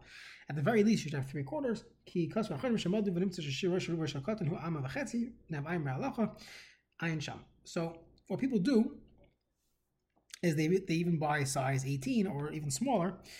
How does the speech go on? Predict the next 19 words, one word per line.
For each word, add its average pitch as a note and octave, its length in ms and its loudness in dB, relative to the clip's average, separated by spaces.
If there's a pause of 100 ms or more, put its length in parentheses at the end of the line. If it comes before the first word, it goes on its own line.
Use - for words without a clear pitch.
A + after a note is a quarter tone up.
(280)
So D#3 420 -4
what D#3 140 -4
you're D#3 100 0
relying F#3 420 4
on D#3+ 260 -2
is D#3 240 -6
one E3+ 100 0
of C#3+ 80 -2
two C#3 140 -4
things. A#2+ 280 -6
Either E3 160 0
relying D3+ 380 0
on C3+ 140 4
that C3 220 -2
three F3 160 0
quarters D3 440 0
of C#3 180 0
an C3 120 2
amma C#3 420 -2